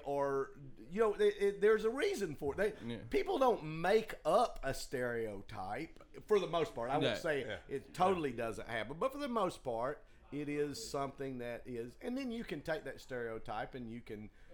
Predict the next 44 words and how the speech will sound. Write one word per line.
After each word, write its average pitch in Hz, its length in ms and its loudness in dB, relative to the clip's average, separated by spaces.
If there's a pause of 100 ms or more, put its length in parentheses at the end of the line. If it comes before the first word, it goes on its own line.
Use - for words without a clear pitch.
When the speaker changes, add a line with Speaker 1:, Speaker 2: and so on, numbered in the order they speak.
(160)
Speaker 1:
you 160 100 -10
can 156 160 -4
work 165 280 0
it 135 80 -4
in 123 100 -6
a 120 100 -6
lot 120 240 0
of 151 60 -2
Speaker 2:
Yeah. 160 140 2
Speaker 1:
different 107 220 -4
ways, 196 340 -4 (160)
Speaker 2:
But 139 60 0
Speaker 1:
you 135 100 2
Speaker 2:
then 156 100 2
Speaker 1:
know? 156 60 2
Speaker 2:
there's 147 160 0
also 139 360 -4
the, 117 200 -2
the 107 100 -4
thing 120 240 -6
where, 107 140 -4
like, 101 280 -8
people 120 540 -4
embrace 107 600 -4
the 104 100 -10
stereotype, 98 840 -6
like, 101 180 -4 (200)
of, 101 120 -10
Speaker 1:
Sure. 101 120 -8 (140)
Speaker 2:
of, 101 60 -8
like, 98 180 -8 (340)
you 117 100 -4
know, 101 140 -4 (120)
um, 107 440 -2 (1080)
I, 110 200 -4
I - 20 -4
don't 101 100 -6
know, 98 60 -6
I 101 60 -4
don't, 107 280 -6
I 113 80 -4
don't 117 100 -2
know 113 140 -4
what 107 40 -6